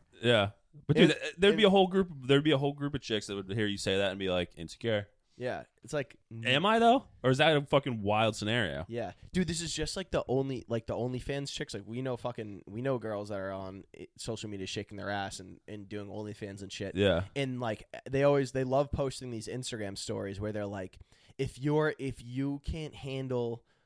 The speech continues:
Speaker 2: like, a, y-, a wo-, a female sex worker, like,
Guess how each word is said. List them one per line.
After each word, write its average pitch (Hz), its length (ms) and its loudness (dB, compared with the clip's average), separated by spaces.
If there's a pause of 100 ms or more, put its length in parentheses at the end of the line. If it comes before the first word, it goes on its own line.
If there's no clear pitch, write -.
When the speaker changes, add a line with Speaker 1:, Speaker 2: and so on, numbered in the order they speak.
(120)
Speaker 2:
like, 113 380 -4 (640)
a, 82 60 -6
y-, 110 280 -8
a 123 160 -2
wo-, 120 300 -2
a 117 100 -2
female 139 500 -4
sex - 380 -8
worker, 104 580 -8 (200)
like, 113 260 -4